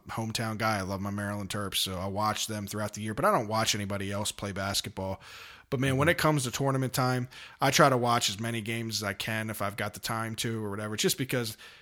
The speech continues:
they're so exciting. This is when players are diving on the court for loose balls and things. I mean, they're giving it their all 'cause it's a win or go home situation.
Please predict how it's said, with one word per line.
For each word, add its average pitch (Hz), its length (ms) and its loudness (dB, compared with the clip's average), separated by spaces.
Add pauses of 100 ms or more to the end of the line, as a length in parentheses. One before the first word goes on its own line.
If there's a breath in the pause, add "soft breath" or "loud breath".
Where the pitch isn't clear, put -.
(420 loud breath)
they're 143 220 6
so 190 300 12
exciting. 143 480 6
This 180 240 8
is 147 120 2
when 139 380 4 (720 loud breath)
players 160 420 10
are 120 80 2
diving 156 560 6
on 151 140 4
the 147 80 2
court 147 400 4
for 135 120 0
loose 139 280 4
balls 131 520 4
and 123 160 -2
things. 135 360 2
I - 20 -2
mean, 123 140 -2
they're 151 100 6
giving 139 240 4
it 120 140 -2
their 120 160 2
all 120 120 4
'cause 117 140 -6
it's 135 140 0
a 135 60 4
win 127 200 2
or 120 80 0
go 107 140 0
home 117 240 0
situation. 107 720 -2